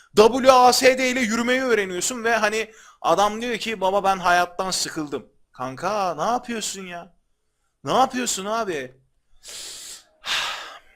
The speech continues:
Şimdi şu lonca başkanından gidelim,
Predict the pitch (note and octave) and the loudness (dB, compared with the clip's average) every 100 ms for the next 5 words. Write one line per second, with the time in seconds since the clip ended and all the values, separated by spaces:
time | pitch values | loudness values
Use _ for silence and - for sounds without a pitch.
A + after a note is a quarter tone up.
0 | _ _ _ _ _ _ _ _ _ _ | _ _ _ _ _ _ _ _ _ _
1 | _ _ _ - - - _ _ - F3 | _ _ _ -20 -20 -20 _ _ -12 -10
2 | G3 G#3+ G#3+ G#3+ D#3+ F3+ G3+ G#3 G3 - | -6 -4 -4 -4 2 2 2 2 2 0
3 | G3 G3 G3 F#3+ F#3 F#3 G3+ G#3+ | -4 -4 -4 -6 -6 -4 -2 -4